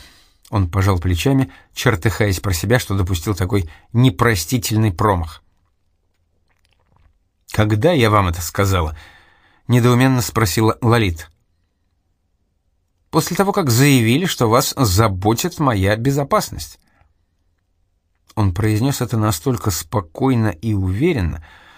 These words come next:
что Лолите действительно показалось, будто она это сказала. Этот маленький инцидент настолько выбил ее из колеи,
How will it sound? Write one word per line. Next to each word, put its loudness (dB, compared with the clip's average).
что -2
Лолите 0
действительно -2
показалось, 0
будто 0
она 4
это -2
сказала. -2
Этот -4
маленький 2
инцидент 0
настолько -4
выбил 0
ее 2
из -2
колеи, 0